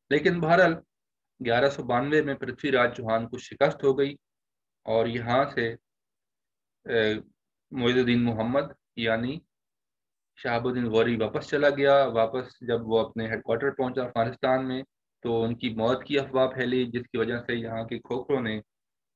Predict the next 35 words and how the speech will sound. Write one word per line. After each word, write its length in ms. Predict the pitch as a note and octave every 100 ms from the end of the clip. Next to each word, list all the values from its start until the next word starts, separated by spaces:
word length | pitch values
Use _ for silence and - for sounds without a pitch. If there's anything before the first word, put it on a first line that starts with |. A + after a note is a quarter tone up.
| _ _ _ -
अ, 40 | G#2+
बगावत 480 | G2+ G#2+ B2+ D#3 D3+
कर 140 | C3+
दी 240 | C3 C3+ - _ _ A#2
लाहौर 400 | A#2 A#2 B2+ C3
में 180 | B2+ B2 _ _ _ _ _
और 220 | A2 A2
आसपास 420 | A2 B2 - C#3 -
के 100 | C3+
इलाकों 360 | B2 B2 C3+
में। 300 | B2+ B2 B2
फिर 180 | - A#2
दोबारा 360 | A2 A2 A#2+ C#3
वापस 360 | A#2+ C3+ C3+ A#2+
आया, 280 | A#2+ A#2
उसने 400 | A2 G2+ - G#2+ G#2 _ _ _ _ _ _ -
खोखरों 340 | A#2 A#2 C3+
को 100 | B2+
शिकस्त 380 | - - B2+ C3 -
दी 260 | B2 A#2+ - _ _ -
और 460 | G#2 G#2 G2+ G#2 -
शिकस्त 320 | - B2 B2
देने 180 | A#2 A#2
के 100 | -
बाद 380 | - A2+ A2+ - _ _ _ _ _
तमाम, 420 | A#2 A2+ A2+ A2+ - -
उसने 300 | - - A#2
mostly 460 | A2 A2 - A#2 A2 _ _ _ _
बहुत 260 | - C#3 C#3
सारे 180 | C3+ B2
खोखरों 340 | A2+ - A#2+
को 120 | A#2+
गुलाम 300 | A2 A2 B2
बनाया 240 | B2+ B2+ B2+
था 260 | C3 B2+